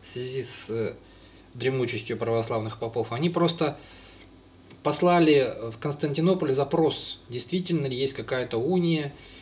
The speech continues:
не поехал ли крышей митрополит Исидор,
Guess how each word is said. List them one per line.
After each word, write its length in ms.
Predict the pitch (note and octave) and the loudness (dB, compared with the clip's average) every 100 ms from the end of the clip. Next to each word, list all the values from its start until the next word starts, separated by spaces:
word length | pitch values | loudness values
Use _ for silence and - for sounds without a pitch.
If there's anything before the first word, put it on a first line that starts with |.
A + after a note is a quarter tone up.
| - - | -18 -6
не 120 | C3+ | -2
поехал 440 | C3+ D#3 G3+ D#3 | 6 10 10 8
ли 120 | B2 B2+ | 4 2
крышей 440 | D3+ C#3+ - B2+ | 0 0 0 0
митрополит 600 | B2 A#2+ A2+ A#2 B2 A#2 | -2 -2 -2 0 -2 -2
Исидор, 600 | A2 - A2+ D#3 F3 E3 | -2 -2 2 4 4 2